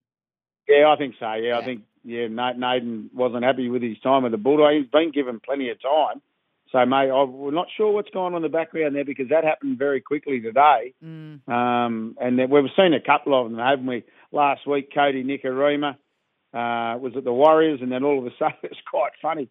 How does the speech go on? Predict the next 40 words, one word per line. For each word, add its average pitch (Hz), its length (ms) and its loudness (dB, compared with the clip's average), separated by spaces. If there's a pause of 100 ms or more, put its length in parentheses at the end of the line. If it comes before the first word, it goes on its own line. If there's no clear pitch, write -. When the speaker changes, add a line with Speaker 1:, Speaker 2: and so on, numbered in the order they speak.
Speaker 2:
<laughs> 156 320 -14
Speaker 1:
He 139 120 -2
pops 165 360 4
up 147 140 6
and 147 80 -2
he 131 80 0
plays 165 320 2
against 139 320 -2
the 135 80 -2
Warriors 139 360 2
last 139 320 -2
week 156 200 -2 (120)
for 165 80 -6
the 160 80 -4
Rabbitohs. 160 600 -4
Speaker 2:
And 214 120 0
that's - 140 0
gonna 190 160 -4
happen 196 220 0
this 285 160 -4
week. 175 180 2
Speaker 1:
And - 0 -
then 139 120 2
we, 131 180 -2 (840)
well, 151 160 4
that's 170 220 2
right. 208 320 4
Speaker 2:
<laughs> - 80 -6
Speaker 1:
And, 151 160 0 (120)
and 131 240 -6 (140)
Naden, 143 600 2 (120)
Naden 139 680 0
will 131 140 -4
pop 151 220 4
up 147 160 4
and 135 120 -4
play 151 220 2
against 139 260 -6
the 127 60 -14
Bulldogs. 160 360 -2